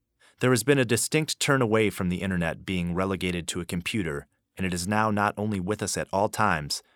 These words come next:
but always on, always moving, always watching. The internet has moved from a form of communication to the increasingly predominant one.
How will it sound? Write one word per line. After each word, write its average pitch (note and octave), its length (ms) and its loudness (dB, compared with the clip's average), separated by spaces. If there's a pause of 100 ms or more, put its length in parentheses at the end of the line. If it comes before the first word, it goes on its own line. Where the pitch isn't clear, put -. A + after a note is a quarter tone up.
(140)
but - 120 -2
always G#2 300 0
on, E2 440 -2 (300)
always G2+ 300 0
moving, C#2+ 400 -4 (220)
always F2 280 -2
watching. B1 460 -4 (1000)
The A2 120 -2
internet C#3+ 300 6
has G2 180 0
moved A2+ 380 2
from F#2 300 0
a G2+ 160 -2
form F2+ 360 0
of E2+ 120 -4
communication F2+ 800 -4
to F2+ 360 -4
the F#2+ 140 -4
increasingly F2+ 540 -4
predominant E2+ 580 -2
one. B1+ 240 -12